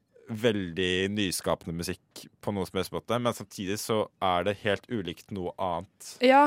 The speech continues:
Speaker 2: men
Speaker 1: for det, da.
Speaker 2: Ja, men så da liker jeg også, fordi, eh, noe jeg liker veldig godt med nummer fire,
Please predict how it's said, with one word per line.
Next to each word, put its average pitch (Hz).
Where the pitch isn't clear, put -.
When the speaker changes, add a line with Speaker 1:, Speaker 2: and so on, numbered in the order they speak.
Speaker 2:
men 269
Speaker 1:
for 233
det, 131
da. 190
Speaker 2:
Ja, 240
men 254
så 269
da 262
liker 262
jeg 220
også, 208
fordi, 226
eh, 202
noe 220
jeg 202
liker 196
veldig 190
godt 190
med 202
nummer 196
fire, 190